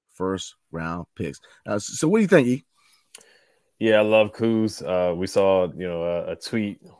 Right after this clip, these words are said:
Speaker 2: on, uh, X or Twitter a couple of days ago, and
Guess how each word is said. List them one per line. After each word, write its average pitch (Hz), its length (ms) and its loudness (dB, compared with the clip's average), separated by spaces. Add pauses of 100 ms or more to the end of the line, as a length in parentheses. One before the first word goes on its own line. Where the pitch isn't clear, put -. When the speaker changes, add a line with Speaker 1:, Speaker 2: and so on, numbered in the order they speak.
Speaker 2:
on, 92 320 -10
uh, 85 380 -8
X - 480 -4
or 85 160 -8
Twitter 98 560 -4
a 95 60 -20
couple 92 240 -6
of 87 60 -8
days 92 240 -6
ago, 92 420 -2
and 82 340 -12